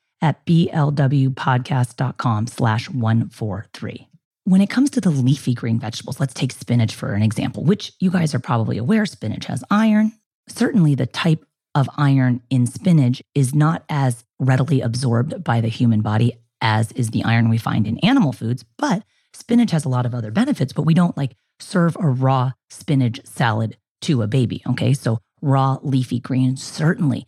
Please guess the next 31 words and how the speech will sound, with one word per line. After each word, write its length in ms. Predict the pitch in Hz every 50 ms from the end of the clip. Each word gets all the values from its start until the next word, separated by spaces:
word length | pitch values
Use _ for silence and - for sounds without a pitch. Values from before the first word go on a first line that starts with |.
| _ _ _ _
can 160 | - - 131
be 240 | 113 123 120 120 -
a 100 | 123 120
choking 420 | 113 - - 127 120 - - 117 113
hazard 460 | 113 - 113 117 117 131 135 113 - -
early 360 | - 123 120 120 120 120 117 -
on 320 | - 110 104 107 107 110 - -
for 440 | - - - 131 110 110 107 - - -
babies, 380 | 113 110 113 143 151 139 - -
even 280 | 214 220 233 302 339 277
for 220 | - - 226 220
toddlers. 760 | 175 - - - - - 135 143 147 135 131 - - - - _ _ _ _ _
Salad 420 | - - - 123 123 123 127 131
can 280 | 127 - - 120 113 113
be 180 | 110 - 117 120
a 60 | 120
little 220 | 113 123 - -
bit 180 | 131 113 101 -
challenging. 640 | - - - 113 110 110 113 110 110 - - - - _ _ _ _ -
And 160 | 285 247 240
you 120 | 240 294
could 300 | 294 - - 196 180 147 - _ _ _
saute 600 | - - - 151 123 117 117 - - 156 143 120
spinach 680 | 117 117 - - 151 117 110 117 151 233 254 - - - - _ _ _ _ _
if 220 | 185 - - -
your 140 | 117 - 101
baby's 340 | 98 110 113 107 135 120 120
already 200 | - 101 101 120
been 180 | 117 113 113
exposed 560 | 113 - - - - 110 117 110 120 - -
to 500 | - - - 110 107 110 107 95 110 -